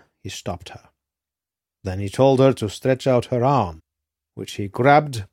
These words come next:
and quickly sliced open three places with his knife,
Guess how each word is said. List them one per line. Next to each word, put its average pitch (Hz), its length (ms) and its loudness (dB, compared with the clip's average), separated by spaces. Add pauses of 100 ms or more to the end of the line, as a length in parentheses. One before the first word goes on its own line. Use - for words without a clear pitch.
(220)
and 92 220 -12
quickly 170 320 0
sliced 131 600 0
open 120 360 -2
three 127 400 0
places 120 760 -2 (380)
with 92 140 -6
his 95 180 -8
knife, 90 460 -10